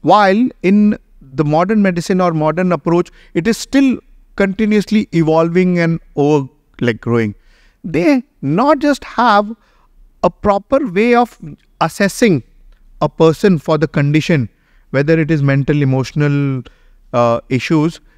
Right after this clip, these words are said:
they also have very detailed and in deep healing protocols।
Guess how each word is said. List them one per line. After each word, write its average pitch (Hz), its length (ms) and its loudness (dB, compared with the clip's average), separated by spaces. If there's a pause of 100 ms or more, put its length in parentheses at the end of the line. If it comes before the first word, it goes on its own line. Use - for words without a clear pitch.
(160)
they 180 140 2 (140)
also 175 440 2
have 208 420 0 (280)
very 247 480 2 (140)
detailed 175 840 0 (400)
and 165 260 0
in 165 200 -4 (160)
deep 220 220 2 (920)
healing 269 420 4
protocols। 156 600 0